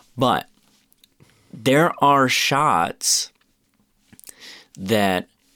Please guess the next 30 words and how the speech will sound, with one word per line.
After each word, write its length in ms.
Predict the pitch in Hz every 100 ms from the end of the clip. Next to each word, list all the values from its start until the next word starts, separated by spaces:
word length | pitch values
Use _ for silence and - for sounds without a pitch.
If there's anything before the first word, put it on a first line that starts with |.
| _ _ _ _ _ _ _ _ _ _ -
the 220 | 98 110
best 260 | 104 135 -
way 100 | 107
I 40 |
can 140 | 104 101
describe 520 | 92 - 95 104 98
it, 220 | 90 -
well, 240 | 90 80 78 -
there's 280 | 95 87
two 200 | - 135
ways 220 | 110 87 -
to 80 | 80
describe 460 | 78 - 82 76 80
it. 160 | - _ - - - - - _ -
You've 240 | 143 147
seen 440 | - - 196 196
this 180 | 165 147
style 760 | - - - - 101 98 95 92
of 120 | 85
shot 420 | - 95 85 -
before 680 | - - - 85 78 80 - -
in 380 | 120 123 113 101
seventies, 1000 | - 101 92 92 87 87 87 85 - - -
like, 240 | 87 82
slasher 800 | - - 90 85 85 - 87 80
slash, 600 | - 90 78 78 80 -
um, 480 | 85 78 78 80 - - - - - _ _
what's 300 | 123 151 -
the, 360 | 135 117 101 92
the, 640 | 101 95 92 90 85 78